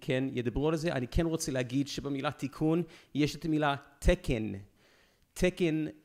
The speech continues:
ב-, ש-, שמתייחס לאיכות המעורבות, לאיכות העניין, ופה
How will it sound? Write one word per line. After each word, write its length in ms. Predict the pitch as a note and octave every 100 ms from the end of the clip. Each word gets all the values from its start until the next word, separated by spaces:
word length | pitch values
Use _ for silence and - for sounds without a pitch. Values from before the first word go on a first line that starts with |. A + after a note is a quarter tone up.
| _ _ C#3
ב-, 60 | - - D#3
ש-, 220 | - -
שמתייחס 920 | D3+ - - D3+ D3+ B2+ - F3 -
לאיכות 760 | D3+ C#3+ C3 - G#3 A#3 A3+ - - - _ -
המעורבות, 840 | E3 D#3+ D#3 D3 B2 D3+ A#2 - - _ _
לאיכות 600 | - D3 C3+ - G3+ G3+ F3+
העניין, 600 | D3 C#3 C#3 D3 E3 F#3+ - _ _ -
ופה 600 | C3+ - - F3 F3+ F#3+